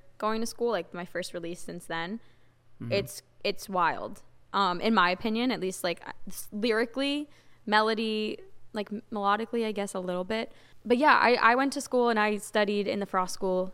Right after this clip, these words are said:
Speaker 1: at University of Miami. I was not allowed to go to school for music unless I got a minor in business.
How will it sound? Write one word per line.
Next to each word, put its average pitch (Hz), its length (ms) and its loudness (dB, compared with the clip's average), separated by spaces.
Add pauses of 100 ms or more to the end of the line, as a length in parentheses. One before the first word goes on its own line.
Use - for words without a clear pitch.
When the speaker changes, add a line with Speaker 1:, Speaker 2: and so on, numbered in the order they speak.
(120)
Speaker 1:
at 180 320 -2
University 196 420 -8
of 208 40 -6
Miami. 208 520 -4 (360)
I 220 200 8
was 233 200 2
not 226 320 4
allowed 220 460 4
to 220 80 -4
go 202 300 2
to 214 160 -6
school 190 680 0 (360)
for 226 160 0
music 190 520 0
unless 185 460 -2
I 180 400 2 (200)
got 180 200 2
a 180 60 -2
minor 170 320 -4
in 170 120 -6
business. - 580 -8